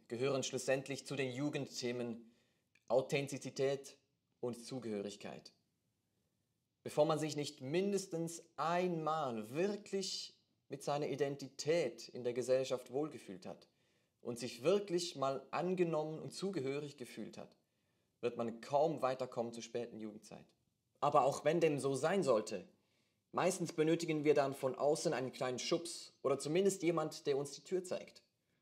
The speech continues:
Und das ist noch das viel größere Problem, denn diese Menschen oder Führer in die Seelenwelt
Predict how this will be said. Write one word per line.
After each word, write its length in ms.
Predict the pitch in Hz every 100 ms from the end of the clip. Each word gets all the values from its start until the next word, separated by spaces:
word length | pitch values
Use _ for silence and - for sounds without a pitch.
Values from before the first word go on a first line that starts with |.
| _
Und 180 | - 110
das 200 | 120 123
ist 180 | 113 123
noch 140 | 120
das 140 | 110 -
viel 220 | 135 113
größere 460 | 120 160 175 131
Problem, 520 | - 123 104 110 107 107
denn 240 | 113 107 - _ _ -
diese 160 | 120 123
Menschen 680 | 131 156 151 139 123 117 117
oder 220 | 120 143
Führer 540 | - 170 143 123 123
in 100 | 123
die 80 | 123
Seelenwelt 720 | 117 139 135 117 117 117 -